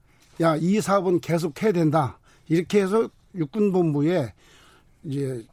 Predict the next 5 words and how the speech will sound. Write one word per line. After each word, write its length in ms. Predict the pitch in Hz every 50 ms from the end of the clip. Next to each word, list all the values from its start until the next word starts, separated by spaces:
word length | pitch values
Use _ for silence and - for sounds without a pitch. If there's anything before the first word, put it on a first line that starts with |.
| _ _ _ -
유해 480 | 147 135 147 165 185 208 226 233 208
발굴 460 | 156 - 143 165 170 160 175 156 123 - _ _ _
과로 560 | - - - 120 127 143 175 196 185 165 110 - - _
하나에 480 | - - 190 190 170 143 123 120 104 - _ _ _ _ _ _ -
이게 180 | 170 170 147